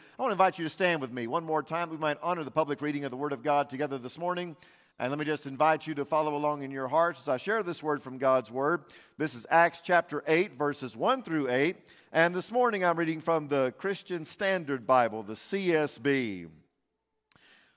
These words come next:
where the Bible says, "Saul agreed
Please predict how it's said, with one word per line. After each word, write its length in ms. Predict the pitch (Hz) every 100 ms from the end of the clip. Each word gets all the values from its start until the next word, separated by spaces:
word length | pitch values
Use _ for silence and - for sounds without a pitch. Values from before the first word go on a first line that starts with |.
| _
where 160 | 165 190
the 80 | 180
Bible 320 | 214 254 196
says, 420 | - 165 180 202
"Saul 760 | - - 233 226 170 165 202 185 -
agreed 800 | 135 147 185 165 151 160 165